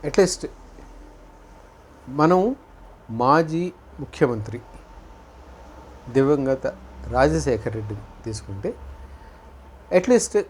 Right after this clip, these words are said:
పార్టీ వర్గాలు చెప్పేది కానీ, or ఆ, అప్పుడు కాంగ్రెస్ పార్టీ వ్యవహారాలు చూసిన రిపోర్టర్స్ కానీ, ఇంకోళ్ళు కానీ, రాజకీయ, కాంగ్రెస్ పార్టీ రాజకీయాలను అబ్జర్వ్ చేసిన వాళ్ళు కానీ చెప్పేది ఏంటంటే, అప్పట్లో కాంగ్రెస్ పార్టీ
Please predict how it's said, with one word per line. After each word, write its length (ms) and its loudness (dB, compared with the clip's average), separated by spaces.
పార్టీ 540 2
వర్గాలు 460 2
చెప్పేది 460 -6
కానీ, 280 -2
or 60 6
ఆ, 220 4
అప్పుడు 500 2
కాంగ్రెస్ 400 4
పార్టీ 220 2
వ్యవహారాలు 400 2
చూసిన 400 -8
రిపోర్టర్స్ 640 0
కానీ, 240 -6
ఇంకోళ్ళు 400 0
కానీ, 240 -4
రాజకీయ, 340 0
కాంగ్రెస్ 600 0
పార్టీ 460 -2
రాజకీయాలను 580 4
అబ్జర్వ్ 240 -6
చేసిన 220 -10
వాళ్ళు 140 -12
కానీ 120 -8
చెప్పేది 280 -10
ఏంటంటే, 320 -10
అప్పట్లో 440 0
కాంగ్రెస్ 540 0
పార్టీ 340 -8